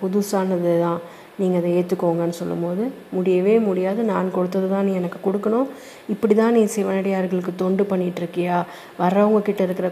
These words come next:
கோவணத்தையும் அவங்க வச்சிருக்க திருவோடியும் தான் நீ வந்து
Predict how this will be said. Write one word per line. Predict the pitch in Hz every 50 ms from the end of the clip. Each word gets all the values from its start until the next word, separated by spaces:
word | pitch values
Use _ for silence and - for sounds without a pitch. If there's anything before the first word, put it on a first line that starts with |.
| 180
கோவணத்தையும் | 196 190 196 202 208 202 196 185 190 - 190 190 196 190
அவங்க | 185 185 185 196 196 196 185
வச்சிருக்க | 185 185 196 190 190 - 190 185 185
திருவோடியும் | 190 190 190 196 196 190 185 185 180 180 180 180
தான் | 185 190
நீ | 196 190
வந்து | 180 175 165 156 175 180 202 214